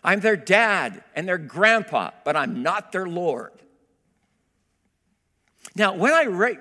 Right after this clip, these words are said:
when I embrace Jesus' weighty words, I actually lighten up and I become a better dad.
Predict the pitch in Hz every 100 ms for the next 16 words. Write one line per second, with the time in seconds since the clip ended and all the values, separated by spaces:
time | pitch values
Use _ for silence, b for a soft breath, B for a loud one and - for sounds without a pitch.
0 | - 170 277 339 156 196 233 131 - 139
1 | 226 196 175 160 190 247 160 127 185 185
2 | 160 - - _ _ _ _ b b -
3 | - 440 381 - 175 165 180 220 202 277
4 | 392 - 143 247 311 147 139 - 151 196
5 | 220 262 523 - -